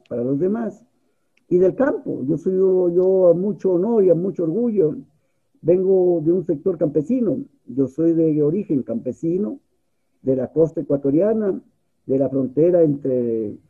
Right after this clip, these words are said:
entre la costa y la sierra, del cantón Las Lajas, ahora antes la parroquia, y ahí vengo de una escuela, un, un,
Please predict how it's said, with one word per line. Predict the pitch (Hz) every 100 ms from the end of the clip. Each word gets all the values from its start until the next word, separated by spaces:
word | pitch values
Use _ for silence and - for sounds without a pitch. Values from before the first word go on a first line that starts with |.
| _ _ _ _
entre | 139 139 135
la | 131 120
costa | 170 160 147
y |
la | 127
sierra, | - 196 208 180 156
del | 123
cantón | 120 123 151 156
Las | 131 110
Lajas, | 135 190 - 135 120
ahora | 139 151
antes | 143 147
la | 131 -
parroquia, | 104 143 214 - 175 190 - _ _ _ _ _ _ -
y | 180
ahí | 277 277
vengo | 180 220 208
de | 196
una | 180
escuela, | - 240 233 190
un, | 185 185 180 175 175
un, | 170 175 170 170 156 147 139 135 117